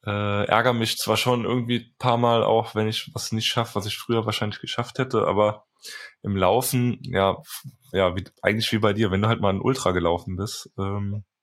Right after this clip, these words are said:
dann ärgerte dich halt wirklich, wenn du hier vier Kilometer läufst im siebener Schnitt und dann hier, äh,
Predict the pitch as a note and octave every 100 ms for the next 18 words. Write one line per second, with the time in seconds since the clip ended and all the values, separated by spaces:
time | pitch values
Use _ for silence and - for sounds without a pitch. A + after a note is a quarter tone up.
0 | _ - - - - F#2+ F2 A#2 B2+ G#2+
1 | G#2+ A2 - G#2+ G2 A2 A2 A2 - G#2+
2 | G2+ G#2 - G#2+ G#2+ G2+ G#2 A2 G2+ G2+
3 | G#2 - G2 G2 F#2+ G#2 G#2 G2+ - A2
4 | - F#2+ F#2 G2+ G2 G2 G2 F#2+ G2 F#2
5 | F#2